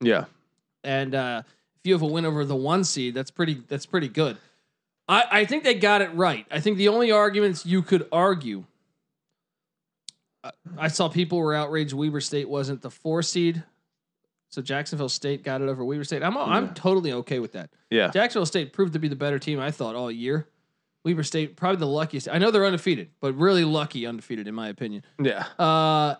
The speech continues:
Speaker 2: J M U, Sam Houston State is the argument I think you can make because the C A A is probably better than the Southland
Speaker 1: Yeah.
Speaker 2: with, with Delaware in there
Speaker 1: Sure.
Speaker 2: and, uh, Villanova and
Speaker 1: And
Speaker 2: Richmond.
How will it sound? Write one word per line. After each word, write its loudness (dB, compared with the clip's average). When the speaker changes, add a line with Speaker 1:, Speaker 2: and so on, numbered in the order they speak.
Speaker 2:
J 4
M 2
U, 0
Sam 2
Houston 0
State 2
is -2
the 0
argument -2
I -6
think -8
you -10
can -10
make -14
because -2
the -4
C 0
A 4
A 2
is -2
probably 2
better 2
than 2
the -4
Southland -2
Speaker 1:
Yeah. 2
Speaker 2:
with, 0
with -4
Delaware 2
in 0
there 0
Speaker 1:
Sure. 2
Speaker 2:
and, 0
uh, -4
Villanova 2
and 6
Speaker 1:
And -
Speaker 2:
Richmond. 0